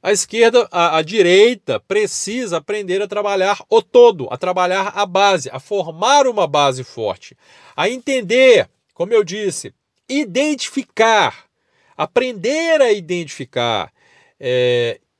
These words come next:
e fortalecer aliados, como? Ocupando espaços. Pô, você vai em diversas estatais país afora hoje,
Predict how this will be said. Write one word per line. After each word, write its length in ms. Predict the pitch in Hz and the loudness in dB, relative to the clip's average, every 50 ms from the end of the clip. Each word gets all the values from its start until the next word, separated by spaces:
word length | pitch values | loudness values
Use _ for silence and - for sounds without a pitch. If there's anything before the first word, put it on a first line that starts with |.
| _ | _
e 220 | - 165 214 208 - | -16 -14 -14 -14 -16
fortalecer 1600 | - - - - - - 233 262 277 247 185 - - _ _ _ 233 233 247 240 240 226 - - - - - 214 226 233 233 233 | -20 -20 -20 -20 0 4 6 6 6 6 4 0 -10 _ _ _ -2 0 2 2 2 0 0 -4 -10 -6 -2 0 2 2 2 0
aliados, 800 | 226 226 226 220 214 208 214 208 202 180 147 123 - - - - | -4 -6 -4 -2 0 0 2 2 2 2 0 -4 -10 -14 -16 -16
como? 460 | - - 226 247 240 220 170 139 - _ | -8 -4 -2 0 0 -2 -2 -8 -4 _
Ocupando 800 | 214 226 - _ - 262 180 - _ 233 240 262 262 247 233 254 | -2 -2 -2 _ -8 -8 -8 -2 _ 2 4 4 2 -2 -6 -8
espaços. 1200 | 220 - - - - - 226 226 226 233 226 202 185 - - - 113 - - - - - - _ _ _ _ _ _ _ _ _ _ _ _ _ _ _ _ _ _ _ _ _ _ _ _ _ _ _ _ _ _ | -8 -8 -10 -12 -6 -4 -2 0 2 2 2 2 0 -2 -8 -10 -12 -16 -18 -20 -20 -20 -20 _ _ _ _ _ _ _ _ _ _ _ _ _ _ _ _ _ _ _ _ _ _ _ _ _ _ _ _ _ _
Pô, 160 | 254 247 226 | 6 6 6
você 280 | 226 208 - - 247 | 6 2 2 2 0
vai 220 | 196 180 254 262 262 | 2 2 0 -2 -2
em 40 | 233 | -4
diversas 880 | 247 254 202 175 196 226 240 254 277 277 247 - - - 247 233 196 | -8 -10 -8 -2 2 4 6 6 6 6 4 2 0 -2 -2 -2 -2
estatais 720 | 247 214 - - 254 233 190 - - 226 226 226 202 - | -8 -12 -8 -6 -6 -6 -4 -4 -4 -4 -4 -4 -4 -6
país 400 | _ 240 214 202 214 220 202 185 | _ -2 -2 0 -2 -2 -4 -2
afora 480 | 196 175 - - - 170 180 170 156 143 | -2 -2 -4 -2 0 2 2 2 2 2
hoje, 520 | 147 185 240 262 262 220 147 110 104 - | 2 4 6 6 6 4 2 -4 -12 -18